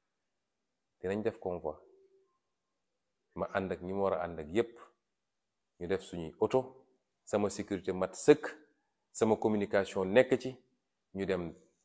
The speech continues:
nemmeeku ñi ñu war a nemmeeku. Lii nag lañu bëggoon waxtaan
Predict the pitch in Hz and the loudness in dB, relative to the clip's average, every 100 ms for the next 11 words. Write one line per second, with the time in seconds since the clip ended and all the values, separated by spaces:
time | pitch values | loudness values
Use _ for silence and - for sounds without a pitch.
0 | _ 90 98 101 95 92 98 90 92 85 | _ -2 0 2 2 0 -4 -4 -2 -2
1 | 78 76 73 65 - - _ _ _ _ | -2 -6 -8 -10 -14 -20 _ _ _ _
2 | _ _ _ _ _ _ _ _ _ _ | _ _ _ _ _ _ _ _ _ _
3 | 98 127 110 107 - - - _ _ _ | 2 6 8 6 2 -20 -20 _ _ _
4 | _ _ _ _ _ _ _ _ 95 101 | _ _ _ _ _ _ _ _ -4 -4
5 | 101 104 101 98 - 95 | 0 0 0 -4 -6 -6